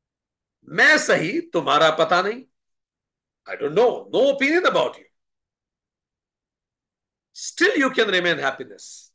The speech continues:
happily रह सकते हैं आप। मैं सही तुम्हारा पता नहीं, I can live with happiness with others।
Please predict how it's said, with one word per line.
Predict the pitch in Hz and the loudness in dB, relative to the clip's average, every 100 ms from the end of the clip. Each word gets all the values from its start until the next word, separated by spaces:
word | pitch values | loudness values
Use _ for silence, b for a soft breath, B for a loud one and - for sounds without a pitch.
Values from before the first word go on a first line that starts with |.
| 165 | -4
happily | 156 214 208 214 | -2 -4 -4 0
रह | 190 | 0
सकते | 202 180 - | 0 -6 -8
हैं | 117 | -20
आप। | 107 - _ _ _ _ _ _ _ _ | -20 -20 _ _ _ _ _ _ _ _
मैं | 131 185 202 | 2 2 4
सही | 214 196 220 139 - _ _ - | 0 0 -2 -4 -10 _ _ -6
तुम्हारा | 175 208 240 | -2 0 -2
पता | 233 226 320 | -4 -8 -10
नहीं, | 240 - _ _ _ _ _ _ _ - | -12 -20 _ _ _ _ _ _ _ 0
I | 180 285 | 2 2
can | 302 277 | 0 0
live | 262 294 277 | 2 2 2
with | 294 - _ - | -2 -4 _ 0
happiness | 254 302 302 294 | 0 2 0 0
with | 285 311 | -4 -8
others। | 330 - - - _ | -12 -16 -16 -20 _